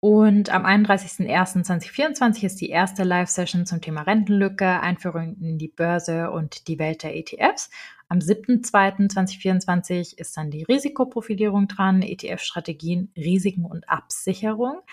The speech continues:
Am vierzehnten zweiten haben wir dann die E-T-F-Auswahl und die Analyse, Kennzahlen, Depotzusammenstellung. Und am achtundzwanzigsten zweiten ist dann die letzte Live-Session, wo wir über Krisenzeiten, Kontrolle und Tracking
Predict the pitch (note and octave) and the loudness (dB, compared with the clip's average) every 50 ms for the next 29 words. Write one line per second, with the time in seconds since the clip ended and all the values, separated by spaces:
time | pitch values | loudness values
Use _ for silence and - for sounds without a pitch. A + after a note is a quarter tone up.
0 | - - - - - _ - E3+ - - - C#4 D#4+ D#4 - - A#3+ A3 G3 F#3+ | -20 -20 -20 -20 -18 _ -8 -8 -6 0 2 2 2 2 2 4 4 4 6 6
1 | G3+ G#3 G#3 - - - - _ - D#3+ D#3 E3 E3 - _ - A3+ C#4 F4+ - | 4 2 2 2 -4 -16 -8 _ 0 0 0 0 -2 -4 _ -2 -2 -2 -4 -8
2 | _ - - - - - _ - - - F#3+ G3 G3 G3 F#3 F#3 F#3 F#3 F3+ F3+ | _ -20 -20 -20 -20 -20 _ -4 2 4 6 6 6 6 4 4 4 4 4 4
3 | F3+ F3+ D#3 F#3 F3+ F3 - - F#3+ F#3+ - - E3+ E3 E3 - - - G#3+ C#4 | 4 4 2 0 0 -2 -2 -2 -4 -4 -2 -4 -4 -4 -6 -4 0 2 2 2
4 | C#4 C#4+ - - A#3 G#3+ G#3+ G#3+ G#3+ A3 G#3+ F#3 F3+ - F#3 E3 - E3 E3 D#3+ | 2 0 0 2 4 6 6 6 6 4 2 2 0 -2 -2 -2 -2 0 0 2
5 | E3 F#3+ A3+ A3+ A3+ A3 G#3+ G#3 G#3 G#3 - - G#3 G#3+ G3 - - G#3 G3 F#3+ | 2 2 2 2 4 4 4 4 2 0 0 2 2 2 2 2 2 2 4 4
6 | F#3+ G3 G3 F#3+ F#3 F#3+ F#3 F#3+ - - A#3 A#3 A#3 A#3 A#3 A#3 - G3 G3+ G3+ | 4 4 4 4 2 0 -2 -6 -4 0 2 4 4 4 2 0 -2 2 4 4
7 | G3+ G3+ G3 G3+ - - - _ - G3 G3 F#3+ F#3+ F#3+ F#3+ F#3+ F#3+ F#3+ - - | 6 4 4 2 -2 -10 -6 _ 0 2 4 4 4 4 4 2 0 -2 -6 -14
8 | - _ _ _ - F3+ E3+ - D3+ D#3 - - - D4 D4+ - - B3+ A#3 - | -18 _ _ _ -4 -4 -2 -2 -2 -4 0 2 4 4 4 2 2 2 2 2
9 | - G#3+ G#3+ F#3 - G3 - - - G3+ G3 G3 - - _ - - - E3+ E3+ | 2 2 2 2 2 -2 -6 -4 -2 -2 -2 -2 -6 -12 _ -20 -4 2 2 4
10 | F3+ F3+ F3+ F3+ - F3+ F3+ F3 E3+ E3 - - E3 D#3+ D#3 D#3+ D#3+ E3 E3 - | 4 2 0 -2 0 0 0 0 -2 -6 -6 -4 -4 -4 -2 -2 -4 -4 -4 -6
11 | - - D#3+ D#3+ D#3+ D#3+ E3 - - - E3 E3 - - F3 E3 D3+ D#3+ D3 E3 | -8 -6 -4 -2 -2 -2 -2 -4 -4 -6 -6 -6 -4 -4 -4 -6 -6 -6 -6 -6
12 | F3 D#3+ D#3 - - - A3+ A3+ G#3+ G#3 G3+ G3 G3 F#3 E3+ E3+ - - E3+ E3 | -6 -6 -6 -8 -2 0 2 4 4 4 2 2 2 2 2 2 0 0 -2 -4
13 | E3 - E3 E3 - - - E3 E3+ E3+ E3 D#3+ E3 - D#3+ D#3+ - - - E3 | -4 -4 -6 -6 -4 0 0 0 2 2 2 0 0 0 -2 -4 -4 -6 -6 -4
14 | D#3+ D#3+ - - D#3+ D#3+ E3 E3 | -6 -6 -6 -6 -6 -4 -4 -6